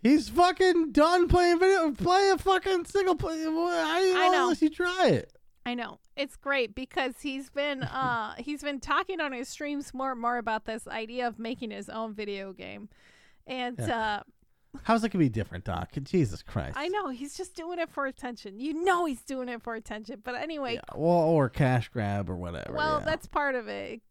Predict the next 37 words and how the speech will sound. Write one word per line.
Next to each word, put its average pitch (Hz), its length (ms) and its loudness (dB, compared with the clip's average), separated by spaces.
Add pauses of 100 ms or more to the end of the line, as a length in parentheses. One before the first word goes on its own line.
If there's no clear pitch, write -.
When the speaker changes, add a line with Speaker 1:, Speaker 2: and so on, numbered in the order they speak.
(140)
Speaker 2:
It, 226 320 -8
it, - 0 -
c-, - 200 -8
continue 254 600 -8
here. 254 340 -4
Uh, 240 180 -12
quote. 254 440 -2 (100)
This 262 220 -4
is 320 140 -6
an 277 100 -6
actual 262 440 -4
quote 247 340 -4
from 233 200 -14
what 214 120 -10
he 226 80 -10
said. 214 320 -10
He 247 180 -14
said, 240 240 -8
"I 285 120 -4 (100)
feel 381 340 -2
it 294 240 -8
would 262 180 -6
be 262 200 -12 (280)
easy, 370 540 0 (140)
pretty 392 360 -4
easy. 269 680 -6 (460)
I 302 100 0
mean, 320 380 -4
look 320 240 -4
at 415 100 -8
the 370 80 -4
competition, 311 800 -6
man. 226 380 -8
The 294 160 -6
industry 320 600 -8
is 233 160 -4
starving 277 1300 -2